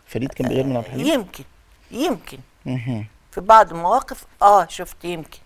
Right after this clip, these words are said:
Speaker 1: مهم. ال-، طب الحوار ده اللي، اللي جمعك مع الراحلة تحية كاريوكا، آه، كان ظروفه إيه أو تفتكري؟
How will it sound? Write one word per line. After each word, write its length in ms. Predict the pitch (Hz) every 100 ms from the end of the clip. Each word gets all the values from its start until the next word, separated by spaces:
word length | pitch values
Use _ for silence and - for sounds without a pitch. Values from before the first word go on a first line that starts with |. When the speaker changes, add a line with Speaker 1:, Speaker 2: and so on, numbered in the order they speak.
| _ _ -
Speaker 1:
مهم. 420 | 123 113 117 110 - - - 127
ال-، 160 | 147 143
طب 160 | 165 151
الحوار 360 | - 165 214
ده 260 | 180 180 139
اللي، 240 | 131 131
اللي 160 | 123 123
جمعك 360 | 147 147 135
مع 320 | 131 120 117 101 104
الراحلة 480 | 104 107 104 127
تحية 240 | 120 - 123
كاريوكا، 540 | 117 117 147 165 160 - 127
آه، 440 | 120 117 90 92
كان 220 | - 127 120
ظروفه 380 | 135 147 -
إيه 240 | 104 101 85
أو 320 | 95 95 98 -
تفتكري؟ 440 | - - 156 220